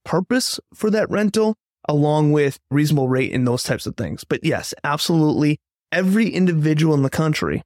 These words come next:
can rent out their personal residence for fourteen days or less and pay no income taxes on that income received from that rental for fourteen days or less. Yes, you can both take advantage of that idea. We have a question from Nick. "I heard you talk about your new software, TaxElm. Can you explain who this would be best for and why?" Yeah, Nick, great question.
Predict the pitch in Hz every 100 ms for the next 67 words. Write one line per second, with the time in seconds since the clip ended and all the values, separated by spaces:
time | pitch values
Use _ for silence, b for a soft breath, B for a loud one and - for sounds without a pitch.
0 | _ _ _ - 143 139 147 135 127 -
1 | 160 151 196 165 143 143 143 - - -
2 | 139 156 139 151 147 147 135 131 151 131
3 | 131 123 120 123 - 127 120 120 131 117
4 | - _ 143 120 117 117 131 113 - 117
5 | 113 127 113 - 120 139 131 - _ -
6 | 131 117 - 120 110 95 92 - 135 104
7 | - 135 160 147 160 185 - - 139 131
8 | 117 110 113 117 101 92 92 - - -
9 | 170 175 - 226 226 214 175 165 127 110
10 | 127 196 254 202 196 196 175 165 160 165
11 | 160 143 131 - 175 - 170 165 160 156
12 | 143 - 170 143 143 139 _ - 220 233
13 | - 180 151 139 143 - 151 - 127 120
14 | 113 92 64 156 - 175 160 160 151 170
15 | 175 156 131 - 147